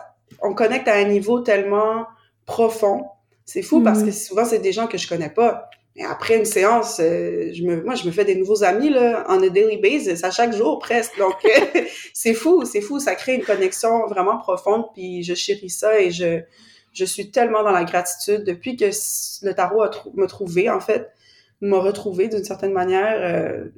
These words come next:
Speaker 1: j'en suis tellement, tellement reconnaissante. Vraiment.
Speaker 2: Ouais. C'est trop beau ce que tu dis, j'adore. Et, euh,
Speaker 1: <laughs>
Speaker 2: j'ai un, j'ai un élan de curiosité. Est-ce qu'il y a une carte à tout hasard, euh,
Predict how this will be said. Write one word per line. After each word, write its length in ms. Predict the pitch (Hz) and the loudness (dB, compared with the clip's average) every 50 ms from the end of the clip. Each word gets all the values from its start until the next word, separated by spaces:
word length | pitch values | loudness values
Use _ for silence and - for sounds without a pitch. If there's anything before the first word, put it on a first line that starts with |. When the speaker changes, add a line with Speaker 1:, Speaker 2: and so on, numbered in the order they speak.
| - _ - | -20 _ -16
Speaker 1:
j'en 200 | - - 196 190 | -8 -4 -4 -4
suis 200 | 185 - - 233 | -4 -6 -8 -4
tellement, 300 | - 240 214 214 190 180 | -2 0 0 0 0 0
tellement 240 | - 175 170 175 170 | -2 -2 -2 -2 -4
reconnaissante. 840 | 170 160 - 170 165 165 160 160 - - 180 180 170 - - _ _ _ _ _ _ _ _ _ _ - | -4 -6 -6 -4 -6 -6 -6 -6 -6 -6 -6 -6 -8 -12 -20 _ _ _ _ _ _ _ _ _ _ -6
Vraiment. 280 | 170 240 226 214 202 | -2 0 2 2 2
Speaker 2:
Ouais. 180 | 196 190 220 226 - - _ _ _ _ _ _ _ | 0 -4 -6 -12 -16 -18 _ _ _ _ _ _ _
C'est 160 | - - 240 220 | -4 -2 -2 0
trop 200 | 226 - 240 226 | 0 0 0 2
beau 120 | 233 233 | 2 2
ce 80 | 233 - | 0 0
que 80 | - | -6
tu 200 | 196 202 - - | -8 -6 -6 -8
dis, 120 | 220 226 220 | -6 -4 -2
j'adore. 480 | - 208 202 202 208 214 220 - - _ - - - - - - - - - _ _ - | -2 -2 -2 -2 -2 -4 -4 -6 -10 _ -16 -14 -14 -14 -14 -14 -18 -20 -20 _ _ 0
Et, 180 | 226 226 220 214 | 4 4 6 6
euh, 200 | 208 - 214 - | 6 6 6 6
Speaker 1:
<laughs> 40 | |
Speaker 2:
j'ai 160 | - 240 220 226 | 6 4 6 4
un, 140 | 220 220 - 226 | 4 4 2 2
j'ai 220 | 226 226 247 254 | 2 4 4 4
un 140 | 240 240 240 | 4 6 4
élan 220 | 254 262 254 285 302 | 4 4 4 4 4
de 140 | 285 240 233 | 4 4 2
curiosité. 720 | 226 - - 247 240 233 233 247 233 226 226 220 - 269 | 0 0 2 2 4 6 6 6 4 4 2 2 2 2
Est-ce 260 | 269 262 247 240 - | 2 2 2 0 -2
qu'il 140 | - - 302 | -2 0 2
y 40 | 302 | 4
a 20 | |
une 200 | 269 226 214 220 | 4 4 2 2
carte 340 | - - 240 254 247 - - | 0 0 0 0 0 -2 -4
à 80 | 220 214 | -4 -4
tout 180 | 214 - 214 - | -4 -6 -4 -2
hasard, 460 | 214 202 202 190 220 226 240 220 220 | -2 0 0 2 2 2 2 0 0
euh, 280 | 208 196 190 190 185 | 0 0 0 0 0